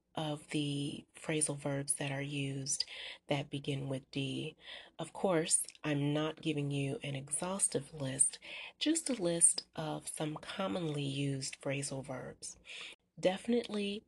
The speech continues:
do more research on phrasal verbs to get a better understanding of how the phrasal verbs are used and what they are typically used to communicate. We're going to take a quick break,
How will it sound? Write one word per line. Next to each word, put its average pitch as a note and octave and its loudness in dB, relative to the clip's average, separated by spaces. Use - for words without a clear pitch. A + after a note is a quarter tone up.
do E3 4
more D#3+ 2
research D#3 -2
on D3 -4
phrasal C#3 -2
verbs C#3 -4
to D#3 2
get D#3+ 0
a D3+ 2
better D3+ -2
understanding D3 -2
of D3 -2
how E3+ 0
the E3 -6
phrasal D#3 0
verbs C#3+ -4
are C#3 -2
used C#3 -4
and C#3+ -2
what D3+ -2
they C#3+ 0
are C#3+ -4
typically C#3+ 0
used C#3+ -2
to - 0
communicate. C#3+ -6
We're E3+ 4
going D#3+ 4
to E3+ 0
take D#3+ 2
a D#3+ 2
quick D#3+ -2
break, F#3 -4